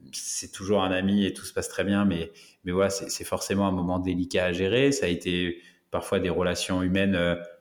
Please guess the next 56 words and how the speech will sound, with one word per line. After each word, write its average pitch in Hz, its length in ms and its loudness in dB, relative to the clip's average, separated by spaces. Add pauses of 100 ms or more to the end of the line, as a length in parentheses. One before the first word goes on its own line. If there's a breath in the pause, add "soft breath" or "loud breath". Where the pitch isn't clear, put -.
(100)
un 90 100 -4
peu 95 160 -2
tendues 92 420 2
avec 85 220 0
certaines 85 340 -4
personnes 87 340 -4
de 87 60 0
l'équipe - 340 -4
parce 92 200 -4
que 85 340 0 (380 loud breath)
ça 95 160 -4
fitait 90 320 -6
pas 107 320 2
ou 95 160 2
ça 92 160 -2
fonctionnait 90 460 -4
plus 107 360 2
et 85 300 2
il 85 60 -4
fallait 85 260 -2
y 85 60 0
mettre 87 280 -6
un 87 40 -8
terme. 139 300 2 (1300 loud breath)
Ça - 140 -2
a 92 40 2
été 98 460 2
des 95 140 0
démissions, 101 680 2
euh, 95 140 4
de 98 100 2
personnes 101 480 0
que 98 80 0
t'adorais 98 420 2
dans 98 120 2
l'équipe, 98 480 0
euh, 92 180 2
parce 95 240 0
que, 95 100 -2
euh, 95 640 4
changement 92 400 -2
de 95 80 2
vie, 127 140 2
voilà, 95 220 4
il 90 220 -2
y 95 40 -2
a, 92 60 -2
il 95 60 -6
y 98 60 0
a, 95 80 -2
il 101 60 -2
y 104 60 2
en 101 100 4
a 101 80 4
eu 101 80 4
beaucoup, 127 500 2